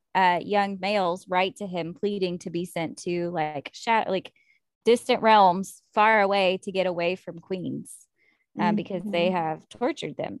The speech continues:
Speaker 1: And there's mention of, uh, one of the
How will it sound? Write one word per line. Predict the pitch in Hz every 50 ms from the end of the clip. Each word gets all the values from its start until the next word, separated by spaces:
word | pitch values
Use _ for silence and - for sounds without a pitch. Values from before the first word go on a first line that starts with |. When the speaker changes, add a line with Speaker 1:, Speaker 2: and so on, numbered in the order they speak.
| - -
Speaker 1:
And | 175 180 185 196 196 196 185
there's | 190 185 196 190
mention | 196 196 196 214 - - 208 208 196
of, | 156 170 185 185 180 180 180 175 185
uh, | - - - 180 180 170 175 175 175 175 - - _ _
one | 185 196 202 202
of | 196 202 185 180
the | 180 180 175 175 170 165 165 -